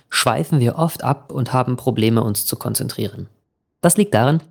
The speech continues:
dass unser Kopf einen großen Teil des Tages in einer Art Leerlaufzustand verbringt. Wenn ihm langweilig ist, sorgt unser Gehirn selbst für Unterhaltung und spinnt einen dauerhaften Monolog.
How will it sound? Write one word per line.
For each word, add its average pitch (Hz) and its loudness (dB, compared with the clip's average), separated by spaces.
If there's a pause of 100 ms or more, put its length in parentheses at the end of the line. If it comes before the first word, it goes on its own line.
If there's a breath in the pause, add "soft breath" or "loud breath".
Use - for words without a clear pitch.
dass 160 4
unser 135 6
Kopf - -4
einen 117 2
großen 139 2
Teil 110 0
des 123 0
Tages 104 0
in 76 0
einer 113 2
Art 110 0 (180 soft breath)
Leerlaufzustand 104 2
verbringt. - -4 (500)
Wenn 143 4
ihm 196 6
langweilig 113 2
ist, - 0 (240 soft breath)
sorgt 127 2
unser 151 6
Gehirn 135 2 (120)
selbst 127 2
für - 0
Unterhaltung 123 2 (140)
und 104 0
spinnt 135 2
einen 117 2
dauerhaften 160 4
Monolog. 143 6